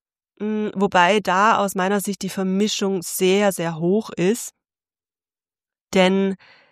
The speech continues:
ähm, es ist dann meistens einfach die Verm-,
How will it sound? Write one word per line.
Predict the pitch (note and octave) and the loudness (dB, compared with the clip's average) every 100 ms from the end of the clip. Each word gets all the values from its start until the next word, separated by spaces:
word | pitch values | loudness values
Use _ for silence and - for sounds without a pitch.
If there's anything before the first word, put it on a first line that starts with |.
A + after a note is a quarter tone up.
| _ _ _ _ _ _ _ _ _ _ _ | _ _ _ _ _ _ _ _ _ _ _
ähm, | F3+ F3+ F3+ F3+ F3+ F3+ F3+ - _ _ _ _ - | 0 2 4 4 2 0 -2 -6 _ _ _ _ -2
es | G3+ - | -2 -2
ist | - G#3+ - | 0 0 2
dann | G3 F#3 F#3 _ - | 4 4 2 _ -16
meistens | - D#3+ F3 D3+ F#3 G#3 F3 | -8 -2 4 4 4 0 0
einfach | F3 F3 | 0 -2
die | - F#3 | -4 -2
Verm-, | F#3 F3+ | 0 -2